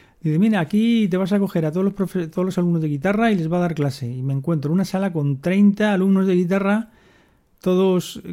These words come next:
cada uno con su guitarra tocando lo que quería y un lío, aquello era un caos. Digo, "No, no, así no se puede dar clase, de ninguna manera".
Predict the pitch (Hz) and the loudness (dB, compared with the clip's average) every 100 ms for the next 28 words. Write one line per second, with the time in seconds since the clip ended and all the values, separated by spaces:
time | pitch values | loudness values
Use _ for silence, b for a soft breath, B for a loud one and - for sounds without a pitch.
0 | 170 196 202 190 180 156 170 156 185 196 | -4 2 2 2 2 2 0 0 0 0
1 | 175 175 180 170 156 151 151 190 208 208 | 0 2 2 2 0 -2 0 2 2 0
2 | 151 151 170 180 180 196 214 214 147 156 | -2 2 4 4 4 4 4 2 0 0
3 | 160 170 156 156 180 202 220 220 151 139 | 0 2 0 0 0 2 0 -2 -4 -2
4 | 131 143 131 117 113 - 180 233 147 - | -2 -2 -4 -6 -8 -2 0 0 -2 -4
5 | 135 120 107 - 131 139 - 107 160 131 | -4 -4 -8 -6 -6 -6 -10 -14 -10 -8
6 | 123 123 143 180 135 127 147 131 | -6 -2 0 0 0 -2 -4 -6